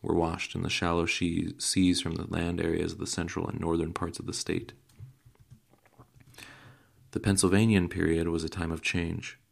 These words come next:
Previously, northern New Mexico had been an emergent lowland, or barely awash in shallow waters,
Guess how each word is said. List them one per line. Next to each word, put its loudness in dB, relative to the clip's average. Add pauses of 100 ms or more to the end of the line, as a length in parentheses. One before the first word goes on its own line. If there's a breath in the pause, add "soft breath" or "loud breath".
(300)
Previously, 6
northern 2
New 0
Mexico -2
had -4
been 0
an -4
emergent 2
lowland, 0 (160)
or 2
barely 2
awash -2
in -6
shallow -2
waters, 0